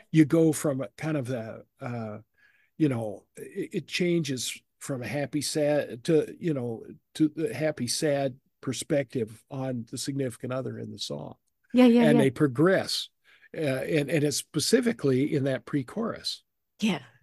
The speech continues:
Speaker 1: Everything else stays, there's a certain amount of stasis, but it's, that's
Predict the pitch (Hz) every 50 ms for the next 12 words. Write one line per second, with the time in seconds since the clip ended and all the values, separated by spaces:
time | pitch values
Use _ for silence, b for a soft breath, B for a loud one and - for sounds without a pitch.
0 | _ - 175 190 196 247 220 214 202 202 202 202 202 202 - - - - _ -
1 | - - - 180 165 165 165 160 170 151 151 165 147 135 123 147 - - 165 170
2 | - 143 135 143 139 139 127 - - - 208 208 196 175 - - - - - -
3 | - 160 143 - 139 139 - - - - 160 165 170 160 - - -